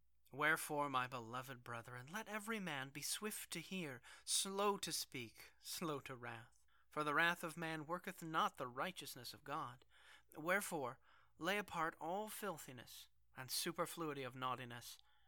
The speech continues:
and receive with meekness the engrafted word, which is able to save your souls." James one, verses nineteen through twenty-one. James one, nineteen through twenty-one.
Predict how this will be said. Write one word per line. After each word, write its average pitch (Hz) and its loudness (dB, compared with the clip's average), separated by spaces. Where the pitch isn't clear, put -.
and 120 -8
receive 175 -4
with 160 -6
meekness 160 -6
the 143 -12
engrafted 165 -2
word, 123 -4
which - -12
is 123 -6
able 135 -4
to 120 -12
save 113 -8
your 107 -10
souls." 110 -8
James 135 -6
one, 127 -2
verses 117 -8
nineteen 139 -8
through 113 -12
twenty-one. 123 -6
James 147 -2
one, 117 -4
nineteen 165 0
through 143 -14
twenty-one. 120 -10